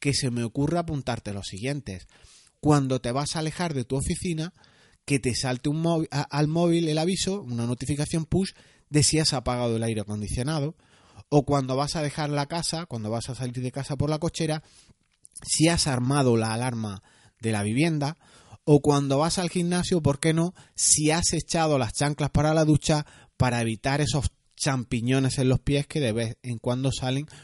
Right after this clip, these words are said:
cuando uno se ducha sin chancla en los gimnasios. Así que considero que hay... Eh, es una utilidad, es una prestación utilísima, es increíble el avance de la tecnología en este sentido y me encanta sin duda el contexto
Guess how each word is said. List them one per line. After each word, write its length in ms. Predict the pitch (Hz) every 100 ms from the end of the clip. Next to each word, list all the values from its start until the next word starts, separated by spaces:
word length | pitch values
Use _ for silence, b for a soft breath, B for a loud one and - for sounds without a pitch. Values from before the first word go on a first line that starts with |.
| 123
cuando 280 | 117 110 117
uno 140 | 135
se 120 | 131
ducha 280 | 139 117 107
sin 200 | 98 101
chancla 520 | - 101 98 92 95
en 80 | 92
los 120 | 90
gimnasios. 560 | - 95 123 156 - 117 b b b b b b
Así 200 | 127 180
que 220 | 175 202 B B B _
considero 680 | - 151 139 139 151 180 190
que 200 | 147 143
hay... 220 | 147 165 - _ _ _ _
Eh, 300 | 139 123 127
es 160 | 127 180
una 160 | 165
utilidad, 520 | 139 135 156 180 143
es 160 | 135 -
una 140 | 113
prestación 600 | 117 131 - 147 131 131 - _
utilísima, 800 | - 156 - 117 185 - 147 160 - B B -
es 180 | 117
increíble 720 | 151 131 113 117 123 170 143 110
el 80 |
avance 320 | 98 107 117 131
de 40 |
la 100 | 123
tecnología 560 | 120 117 123 - 170 117
en 80 |
este 160 | 107 143
sentido 520 | - 143 - 143 156 - B B
y 140 | 127
me 120 | 120 113
encanta 500 | 107 - 139 131 107
sin 220 | 123 113
duda 320 | 131 147 160 B B
el 160 | - 120
contexto 640 | - 110 - 131 - 156